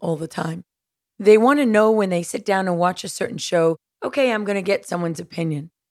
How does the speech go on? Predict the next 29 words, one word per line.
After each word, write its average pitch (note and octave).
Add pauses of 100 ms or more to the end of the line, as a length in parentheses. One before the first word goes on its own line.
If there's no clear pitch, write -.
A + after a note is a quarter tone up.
(200)
But -
the A3
rest C4+
of B3
the A3
time, E3 (380)
there, G#3+ (180)
I A#3+
find E3
my F#3
experience D#3+
is D#3+
that - (300)
most G#3+
people E3+
in F3
this E3+
country E3 (320)
are F#3
just -
so B3
frustrated E3
that E3+
they F3
can't G#3+
just G3+
get -
the A#3+
news. E3